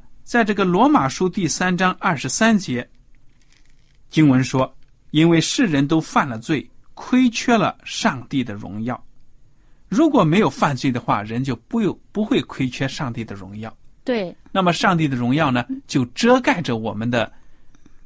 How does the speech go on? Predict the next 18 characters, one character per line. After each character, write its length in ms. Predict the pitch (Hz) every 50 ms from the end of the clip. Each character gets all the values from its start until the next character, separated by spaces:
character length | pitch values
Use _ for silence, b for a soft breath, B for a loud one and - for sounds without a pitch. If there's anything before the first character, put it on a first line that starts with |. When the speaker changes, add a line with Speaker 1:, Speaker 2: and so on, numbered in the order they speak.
| - -
Speaker 1:
可 160 | - - 170 147
以 40 |
说 200 | 123 - - 127
遮 200 | 123 - - 180
盖 160 | 165 175 170 139
着 120 | 123 120
我 100 | 107 101
们 80 | 107 120
的 80 | 123
身 240 | - - - 147 143
体， 140 | 135 - 131
我 160 | 120 120 123
们 120 | 131 160
自 200 | 165 - - 285
己 120 | 202 165 143
大 240 | - - 220 202 156
脑 200 | 127 113 127 160
里 240 | 165 139 - b